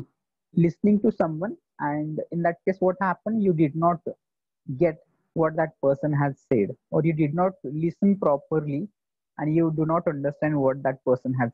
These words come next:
said. So in that case,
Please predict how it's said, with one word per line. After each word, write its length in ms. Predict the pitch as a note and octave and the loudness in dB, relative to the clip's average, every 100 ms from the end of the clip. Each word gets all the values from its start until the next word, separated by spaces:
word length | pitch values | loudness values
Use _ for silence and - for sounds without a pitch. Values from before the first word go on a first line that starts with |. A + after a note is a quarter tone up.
| _ | _
said. 280 | A2+ F2+ - _ _ _ _ _ _ _ _ _ | 0 0 -4 _ _ _ _ _ _ _ _ _
So 340 | _ A3 G#3 - _ _ - | _ 0 0 -2 _ _ -2
in 160 | F3 | 0
that 160 | F3+ G3+ _ G3 | 0 -4 _ -2
case, 380 | A3 A3 _ | -2 -4 _